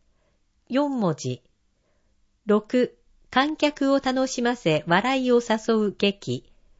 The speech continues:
三文字。七、〇〇〇が高い。行きにくい、入りにくい時などに使われる言葉、三文字。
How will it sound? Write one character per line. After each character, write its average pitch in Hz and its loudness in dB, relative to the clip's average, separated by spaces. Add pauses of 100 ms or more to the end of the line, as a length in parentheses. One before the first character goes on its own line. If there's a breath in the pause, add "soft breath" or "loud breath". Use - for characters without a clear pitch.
(140)
三 277 -2
文 175 0
字。 - -12 (920)
七、 233 -2 (480)
〇 220 2
〇 285 0
〇 254 0
が 226 0
高 226 -4
い。 127 -4 (800)
行 208 0
き 269 -2
に 254 -2
く 233 0
い、 170 0
入 269 2
り 277 -2
に 269 -2
く 262 0
い 240 -2
時 214 -2
な 233 0
ど 196 0
に 175 0
使 - -2
わ 202 0
れ 196 2
る 185 0
言 180 2
葉、 165 0 (680)
三 247 -2
文 165 -2
字。 127 -8